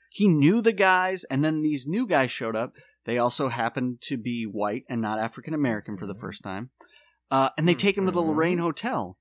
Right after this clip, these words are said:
Speaker 1: Normally, he stays in a hotel without a balcony, not a motel, in the center rooms, right? So you can
Speaker 2: Sure, of
Speaker 1: give him a
Speaker 2: course.
Speaker 1: barrier of protection.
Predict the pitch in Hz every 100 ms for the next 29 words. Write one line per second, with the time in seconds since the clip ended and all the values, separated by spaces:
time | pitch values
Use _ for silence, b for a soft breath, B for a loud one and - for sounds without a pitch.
0 | _ _ 147 185 214 208 165 180 - -
1 | 160 170 160 139 - - _ _ _ 165
2 | 185 220 226 - _ _ 143 156 160 160
3 | 139 127 123 131 156 131 117 120 117 117
4 | 135 156 143 123 113 101 113 _ _ _
5 | _ _ _ _ _ - 185 180 151 -
6 | 170 160 147 127 208 139 82 139 104 123
7 | 160 135 135 139 - 127 123 110 - 139
8 | 143 143 120 101 123 139 127 113 - 101
9 | 196 - - 98